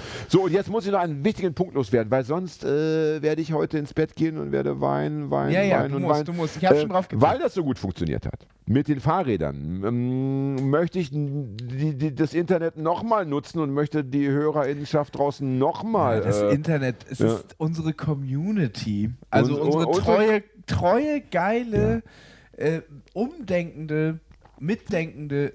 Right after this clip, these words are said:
Speaker 2: Community.
Speaker 1: Es ist unsere Familie.
Speaker 2: Ja.
Speaker 1: Und auch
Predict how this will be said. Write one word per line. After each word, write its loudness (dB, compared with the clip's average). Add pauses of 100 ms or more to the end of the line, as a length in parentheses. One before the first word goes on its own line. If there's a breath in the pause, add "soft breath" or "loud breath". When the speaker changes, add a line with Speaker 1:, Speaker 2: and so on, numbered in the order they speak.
(160)
Speaker 2:
Community. -6
Speaker 1:
Es 4
ist -6
unsere 2
Familie. -2 (280)
Speaker 2:
Ja. -2 (1160)
Speaker 1:
Und 0
auch -2